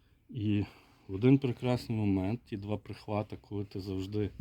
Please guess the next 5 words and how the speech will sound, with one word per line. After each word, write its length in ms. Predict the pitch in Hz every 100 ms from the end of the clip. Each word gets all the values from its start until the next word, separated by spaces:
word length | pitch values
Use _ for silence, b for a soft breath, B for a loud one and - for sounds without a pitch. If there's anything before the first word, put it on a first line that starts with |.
| B B B B B B B B _ _
трос 280 | 104 107 101
включаєш, 580 | - 95 - 110 104 -
виключаєш, 760 | - 95 - 120 131 135 131
воно 200 | 107 104
там 300 | - 101 98